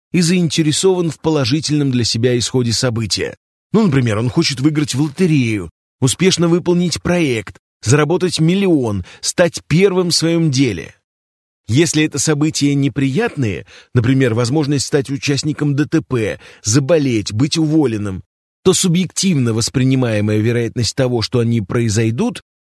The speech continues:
уменьшается по мере увеличения веры в собственный контроль. Стоит помнить, что у этого когнитивного искажения есть и обратный эффект. Иногда мы склонны недооценивать уровень своего контроля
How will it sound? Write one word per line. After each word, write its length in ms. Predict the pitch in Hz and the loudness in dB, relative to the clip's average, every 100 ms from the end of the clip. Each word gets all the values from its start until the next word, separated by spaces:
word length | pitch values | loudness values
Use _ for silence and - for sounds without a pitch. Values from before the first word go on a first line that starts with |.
| - | -4
уменьшается 1000 | 226 226 226 196 - 147 135 147 - 180 | 0 0 0 -2 0 0 0 0 -2 -2
по 160 | 156 | 0
мере 340 | 113 110 123 131 | 0 0 2 2
увеличения 720 | 113 107 98 123 110 101 95 | 2 0 0 -2 0 0 -2
веры 500 | 92 110 156 180 151 _ | -2 0 2 0 -2 _
в 80 | - | -8
собственный 680 | - 123 110 - 117 110 110 | -2 -2 -2 -4 -2 0 0
контроль. 540 | 110 104 98 95 90 - _ _ _ _ _ _ _ | -2 -4 -4 -4 -6 -12 _ _ _ _ _ _ _
Стоит 380 | - 220 220 185 | -4 0 0 2
помнить, 480 | 208 120 82 - - _ _ _ | 2 2 -2 -12 -18 _ _ _
что 280 | - - 151 | -4 0 2
у 80 | 160 | 4
этого 320 | 160 139 127 | 2 0 -2
когнитивного 720 | 127 131 139 143 123 117 113 | 0 -2 0 0 0 0 0
искажения 640 | 113 143 139 214 190 135 | -2 -2 -2 -2 0 0
есть 380 | 113 117 165 - | 0 0 0 0
и 40 | 131 | -2
обратный 560 | 113 101 123 - 113 107 | 0 -2 -4 -4 -4 -4
эффект. 480 | - 107 - - _ _ _ _ _ | -4 -6 -8 -20 _ _ _ _ _
Иногда 320 | 120 139 139 147 | 0 2 2 2
мы 140 | 143 | 0
склонны 580 | - - 156 151 139 139 | -2 0 0 2 0 0
недооценивать 1000 | 143 143 143 139 - 156 127 107 104 - | 0 0 0 0 0 -2 0 -2 -2 -4
уровень 360 | 156 127 120 110 | -2 0 0 -2
своего 420 | - 117 117 107 | -2 0 0 -2
контроля 640 | 120 117 131 190 190 147 | -2 -4 0 2 2 0